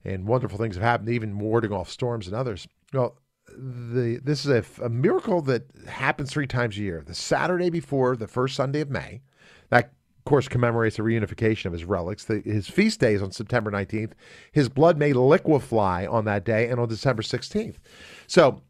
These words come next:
you know, they have this beautiful mass. People come from all over. The relics are held up. And then this, this dried blood,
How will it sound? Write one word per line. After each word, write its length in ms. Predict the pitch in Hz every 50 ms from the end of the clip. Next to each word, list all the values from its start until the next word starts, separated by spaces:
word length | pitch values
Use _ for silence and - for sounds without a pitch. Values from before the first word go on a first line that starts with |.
| _ _
you 80 | 170
know, 100 | 160 131
they 100 | 131 127
have 140 | 139 147 131
this 120 | 117 110
beautiful 320 | - - 156 147 113 110 110
mass. 340 | 127 156 156 151 147 139 135
People 240 | - 139 131 -
come 180 | - - 135 117
from 140 | 104 107 92
all 140 | 87 120 180
over. 540 | 208 196 190 165 170 170 165 156 147 135 - - - _ _
The 100 | - 113
relics 340 | 95 110 147 151 143 139 135
are 60 | 127
held 240 | 98 113 143 127 131
up. 260 | 139 135 135 131 135 -
And 140 | - 123 123
then 120 | 131 127 127
this, 280 | 131 120 - - -
this 280 | - 135 120 - - - - - 135
dried 580 | 131 143 139 147 160 175 190 202 208 180 175 170
blood, 600 | 196 208 220 226 190 139 - - 135 131 -